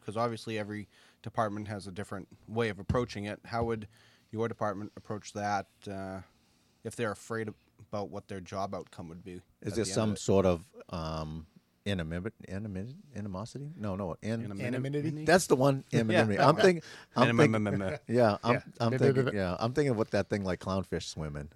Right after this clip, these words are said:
Speaker 2: and living.
Speaker 3: Yeah.
Speaker 2: What?
Speaker 3: <laughs> Well, I,
Speaker 1: An
Speaker 3: I
Speaker 1: anemone?
Speaker 3: mean,
Speaker 2: <laughs> Yeah, that's it.
Speaker 3: <laughs> So, yeah, so, yeah, you're right, Chris. Absolutely, you hit it, the nail on the head right there on that one because, uh, that's the big issue.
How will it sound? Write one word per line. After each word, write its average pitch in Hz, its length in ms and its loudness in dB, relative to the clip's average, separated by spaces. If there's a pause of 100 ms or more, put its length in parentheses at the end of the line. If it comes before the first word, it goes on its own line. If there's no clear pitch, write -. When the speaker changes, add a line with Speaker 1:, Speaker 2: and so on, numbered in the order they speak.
Speaker 2:
and 82 140 -6
living. 95 220 -4
Speaker 3:
Yeah. 92 260 -4 (440)
Speaker 2:
What? - 160 -6 (100)
Speaker 3:
<laughs> - 160 -2 (280)
Well, 143 160 10
I, 147 60 10
Speaker 1:
An 120 140 4
Speaker 3:
I - 80 8
Speaker 1:
anemone? 160 400 6
Speaker 3:
mean, 160 140 2
Speaker 2:
<laughs> - 20 -4
Yeah, 139 140 8
that's 156 280 6
it. - 200 6
Speaker 3:
<laughs> - 40 2 (3250)
So, 135 300 4
yeah, 143 340 2
so, 139 420 -2
yeah, 156 260 4
you're 143 260 0
right, 156 140 4
Chris. 151 300 0
Absolutely, 131 520 0
you 113 100 4
hit 117 140 4
it, 123 260 -6
the 127 60 0
nail 113 260 4
on 110 140 0
the 107 80 -4
head 110 180 -2
right 104 200 -2
there 110 260 0
on 107 160 -2
that 107 180 0
one 98 160 -2
because, 98 480 -2
uh, 92 220 -2
that's 107 360 0
the 104 120 -10
big 104 120 4
issue. 104 340 2